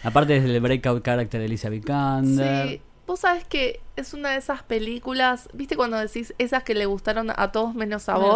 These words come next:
Speaker 2: vos?
Speaker 3: a vos.
Speaker 2: <laughs> Es una de esas películas, creo que con, junto con Midsommar, entran en esa categoría de la década. Pero te banco.
Speaker 1: No, pero aparte es preciosa. O sea, todas las que nombramos están buenísimas.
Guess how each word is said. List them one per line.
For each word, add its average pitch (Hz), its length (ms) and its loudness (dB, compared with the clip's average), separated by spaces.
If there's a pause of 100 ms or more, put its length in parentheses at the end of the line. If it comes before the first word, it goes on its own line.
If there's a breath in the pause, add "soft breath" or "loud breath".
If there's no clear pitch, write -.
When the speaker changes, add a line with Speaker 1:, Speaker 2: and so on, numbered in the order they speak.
Speaker 2:
vos? - 40 2
Speaker 3:
a 185 60 6
vos. - 200 6
Speaker 2:
<laughs> 269 840 6
Es 233 220 4
una 254 260 4
de 240 80 6
esas 214 220 2
películas, 214 500 2
creo 214 200 2
que 202 200 2
con, 190 260 4
junto 214 400 0
con 202 180 0
Midsommar, 202 640 2
entran 240 540 2
en 190 160 -4
esa 190 260 -2
categoría 175 600 0
de 180 80 -4
la 190 100 -6
década. 185 360 -10 (420 soft breath)
Pero 190 160 4
te 196 100 6
banco. 175 380 2 (560)
Speaker 1:
No, 170 140 0
pero 104 120 0
aparte 131 220 0
es - 40 0
preciosa. 104 1200 -2
O - 20 -16
sea, 151 200 0
todas 247 340 4
las 165 100 4
que 139 140 -2
nombramos 147 420 0
están 120 220 0
buenísimas. 123 760 -2